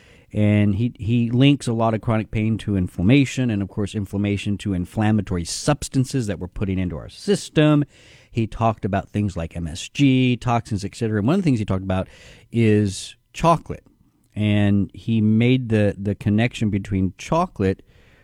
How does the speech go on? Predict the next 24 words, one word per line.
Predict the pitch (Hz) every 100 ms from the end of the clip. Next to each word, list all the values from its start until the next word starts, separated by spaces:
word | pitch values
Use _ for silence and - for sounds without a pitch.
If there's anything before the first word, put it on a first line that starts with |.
| _
when | 107
it's | 107 -
processed. | - 156 151 - 98 107 90
Obviously, | 101 107 110 107
we | 104
use | 101 101
milk, | 101 113 113 107 - - - _ -
right, | 85 101 -
to | 98
make | 95 -
milk | 90 -
chocolate. | - 76 - 90 123 - - - - -
And | 101 101 101 95 92 90 90 92
there's | 95 90
a |
protein | 92 196 262 - - 90
in | 90 90
milk | 85 92
called | 92 90
casein | - 151 - 120 113
that | 95 90 _ _ _ _ _ -
is | 85 - _ - _ _ _ - - 98 117 -
big-time | 160 - 131 104 98
pro-inflammatory. | 104 92 92 92 90 - 87